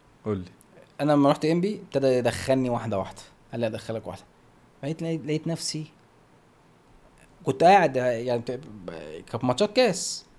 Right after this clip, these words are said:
Speaker 2: أنت عارف
Speaker 1: أيوه.
Speaker 2: ماتشات الكاس كانت بقى قبل الدوري.
Speaker 1: بالظبط.
Speaker 2: ابتدي أخش واحدة واحدة واحدة. لقيت نفسي بعد ربع ساعة في ماتش النهائي، لقيت نفسي إيه؟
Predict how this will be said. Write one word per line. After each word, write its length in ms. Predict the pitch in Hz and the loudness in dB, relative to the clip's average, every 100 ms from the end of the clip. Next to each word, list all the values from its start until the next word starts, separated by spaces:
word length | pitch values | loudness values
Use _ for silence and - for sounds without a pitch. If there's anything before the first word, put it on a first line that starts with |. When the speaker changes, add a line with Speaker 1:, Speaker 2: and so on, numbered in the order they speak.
| - | -6
Speaker 2:
أنت 100 | - | 6
عارف 140 | 156 | 6
Speaker 1:
أيوه. 100 | 156 151 | 6 2
Speaker 2:
ماتشات 240 | 170 202 | 2 0
الكاس 240 | - 196 | 0 0
كانت 260 | 196 139 - | 0 -4 -4
بقى 280 | 117 117 147 | 0 2 2
قبل 420 | 160 151 131 117 | 2 2 2 2
الدوري. 460 | 113 107 117 104 101 - - | 0 2 2 2 -6 -16 -6
Speaker 1:
بالظبط. 360 | 110 107 110 - - - | -2 -2 -2 -8 -20 -20
Speaker 2:
ابتدي 180 | - 160 | -6 -4
أخش 300 | 147 151 - | -2 -4 -4
واحدة 260 | 123 131 120 | -6 -6 -8
واحدة 220 | 143 147 | -8 -12
واحدة. 220 | 147 175 - - _ | -16 -18 -20 -20 _
لقيت 180 | 147 170 | -4 -2
نفسي 440 | 170 175 - 185 185 - - | -2 -2 -4 -6 -8 -14 -8
بعد 260 | 123 123 | -4 -2
ربع 220 | 139 151 | -2 -2
ساعة 240 | 139 - 151 | -4 -4 -6
في 100 | 143 | -6
ماتش 180 | 151 135 | -6 -6
النهائي، 320 | 131 135 170 | -6 -6 -4
لقيت 220 | 147 143 | -6 -6
نفسي 280 | 143 - 127 | -10 -8 -12
إيه؟ 140 | 127 | -12